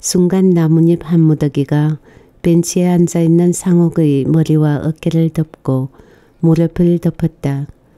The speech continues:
상옥은 몸을 덮은 나뭇잎들을 털어내고 벤치에 다시 앉았다. 담배를 피우고 싶어졌다. 담배를 꺼내려고 주머니에 넣었던 손에 까칠한 무엇이 느껴졌다.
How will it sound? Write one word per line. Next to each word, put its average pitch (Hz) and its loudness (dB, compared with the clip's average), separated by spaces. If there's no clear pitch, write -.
상옥은 170 0
몸을 165 2
덮은 156 0
나뭇잎들을 165 2
털어내고 160 -2
벤치에 175 0
다시 180 -2
앉았다. 160 -2
담배를 160 0
피우고 170 -2
싶어졌다. 147 -6
담배를 175 0
꺼내려고 147 0
주머니에 165 0
넣었던 160 0
손에 151 0
까칠한 156 0
무엇이 170 0
느껴졌다. 156 -4